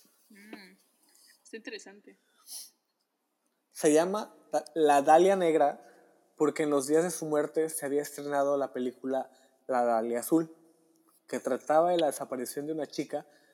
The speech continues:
Speaker 2: a la que luego encontraron muerta. Además, Elizabeth siempre vestía de negro. Antes de su asesinato, ella vivió en varios hoteles por plazos pequeños.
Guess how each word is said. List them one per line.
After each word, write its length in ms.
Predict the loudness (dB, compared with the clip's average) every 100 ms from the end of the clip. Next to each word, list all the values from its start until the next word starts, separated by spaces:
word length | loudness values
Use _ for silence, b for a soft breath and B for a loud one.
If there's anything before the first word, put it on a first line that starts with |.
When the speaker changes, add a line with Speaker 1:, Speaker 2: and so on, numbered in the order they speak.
| b
Speaker 2:
a 80 | -4
la 180 | -4 -4
que 140 | -4
luego 300 | -4 -2 -2
encontraron 420 | -4 -8 -4 -2
muerta. 400 | 0 -2 -2 -12 -16 _ _ -20 -20 _ _ _ _ _ _ _ -20 B B B _ _ _ _ _ _
Además, 540 | 0 0 0 -4 -8 -18 _ _ 0
Elizabeth 680 | 2 2 2 2 2 0 -12 _
siempre 380 | -4 0 0 2
vestía 400 | 0 -2 0 2
de 60 | 2
negro. 300 | 0 -2 -4 -12 _ _ _ _ _
Antes 340 | 0 0 0 -2
de 80 | -2
su 120 | 0
asesinato, 640 | 0 0 0 0 0 -6 -8 b b b b _ _ _ 4
ella 280 | 6 8
vivió 680 | 6 4 2 4 4 2 -4 -18 _ _ -20 -20 _ _ _
en 460 | -4 -2 -2 -2 4
varios 260 | 4 4 2
hoteles 360 | 0 2 2
por 180 | -2 0
plazos 280 | 0 0 -4
pequeños. 600 | -6 -4 -6 -8 -14